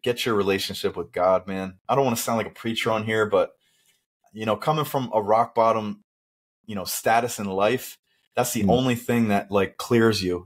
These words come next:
Speaker 1: and, and just puts you in a positive state. It really does. And you will see blessings, uh, but you gotta do the right things, man.
Speaker 2: Yeah.
Speaker 1: Um,
Speaker 2: I saw, I
Speaker 1: also
Speaker 2: saw your po-, I saw your post this
Speaker 1: Oh,
Speaker 2: morning.
Speaker 1: today?
Speaker 2: That was, that was, yeah, that was a pretty good one.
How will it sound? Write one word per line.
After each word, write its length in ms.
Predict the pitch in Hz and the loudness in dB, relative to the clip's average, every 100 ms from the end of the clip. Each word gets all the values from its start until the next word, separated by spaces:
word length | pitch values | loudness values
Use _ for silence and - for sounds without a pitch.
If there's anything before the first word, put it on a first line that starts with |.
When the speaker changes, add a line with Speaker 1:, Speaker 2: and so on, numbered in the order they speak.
| - | -4
Speaker 1:
and, 280 | 101 98 - | 0 0 0
and 180 | 95 95 | -2 0
just 300 | 101 - - _ _ - | -2 -2 -8 _ _ -6
puts 240 | 131 - | -4 -4
you 100 | 120 | -4
in 60 | 104 | -6
a 60 | |
positive 500 | - 113 107 107 98 | -2 2 2 0 -4
state. 420 | - - 98 85 _ _ _ _ _ _ _ | -6 -2 -4 -4 _ _ _ _ _ _ _
It 140 | 98 98 | -10 -2
really 300 | 120 127 104 | 2 2 2
does. 380 | 98 90 - - | 0 -2 -6 -10
And 160 | 101 113 | -6 -2
you 80 | 123 | 2
will 160 | 143 | 2
see 220 | 143 127 | 2 -4
blessings, 760 | 107 104 101 - 92 87 - - | -4 0 0 -2 -10 -12 -16 -12
uh, 140 | 95 92 | -8 -6
but 200 | 98 - | -6 -2
you 40 | |
gotta 160 | 104 98 | 0 0
do 100 | 95 | -2
the 80 | 87 | -6
right 200 | 85 80 | -8 -8
things, 280 | 85 82 - | -16 -16 -14
man. 160 | 82 - _ _ _ _ _ _ | -16 -16 _ _ _ _ _ _
Speaker 2:
Yeah. 160 | 110 98 | -4 -2
Speaker 1:
Um, 280 | 104 101 - | -4 -6 -10
Speaker 2:
I 100 | 107 | -8
saw, 160 | 113 135 | 0 2
I 80 | 143 | 4
Speaker 1:
also 240 | 147 143 | 4 4
Speaker 2:
saw 80 | 147 | 4
your 160 | 151 123 | 2 0
po-, 240 | 139 151 | -2 0
I 120 | 143 | -2
saw 180 | 135 147 | 0 2
your 160 | 147 127 | 2 0
post 260 | 143 135 | -2 -2
this 140 | 135 120 | 0 2
Speaker 1:
Oh, 40 | 117 | 2
Speaker 2:
morning. 100 | 120 | 2
Speaker 1:
today? 200 | 113 127 | 4 2
Speaker 2:
That 60 | 110 | 0
was, 260 | 95 - 120 | -8 -6 -2
that 120 | 113 | 0
was, 140 | 110 | 2
yeah, 240 | 123 117 110 | 4 4 6
that 140 | 120 | 4
was 120 | 117 | 2
a 40 | - | 2
pretty 160 | 120 107 | -4 -2
good 140 | |
one. 100 | 98 | -6